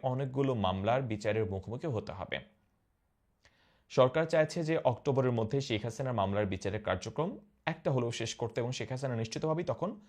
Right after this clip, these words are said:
দণ্ডিত হবেন। এবং শেখ হাসিনার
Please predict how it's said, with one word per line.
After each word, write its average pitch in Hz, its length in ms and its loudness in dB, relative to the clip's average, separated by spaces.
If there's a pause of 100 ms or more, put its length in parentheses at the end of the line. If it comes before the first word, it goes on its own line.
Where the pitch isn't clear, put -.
(380)
দণ্ডিত 113 460 4
হবেন। - 440 -2 (1200)
এবং 160 440 8 (560)
শেখ - 240 -2
হাসিনার 180 380 0